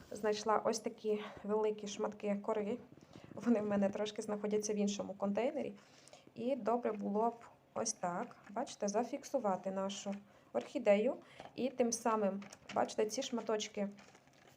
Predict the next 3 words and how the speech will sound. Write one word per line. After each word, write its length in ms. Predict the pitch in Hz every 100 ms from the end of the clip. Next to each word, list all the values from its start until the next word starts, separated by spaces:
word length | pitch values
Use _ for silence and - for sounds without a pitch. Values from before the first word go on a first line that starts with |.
| -
кори 300 | 240 240 208 202 - - - - - _ - - - - - - - - - - -
захищають 800 | 202 240 247 240 247 208 202 202
нашу 520 | 220 214 214 - 202